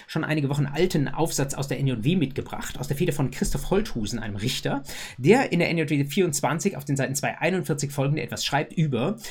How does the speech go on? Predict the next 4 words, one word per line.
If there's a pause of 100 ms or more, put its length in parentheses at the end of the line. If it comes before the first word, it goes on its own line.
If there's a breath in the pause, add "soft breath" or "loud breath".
(120 loud breath)
rechtliche
Folgen
von
Umgehungsgestaltungen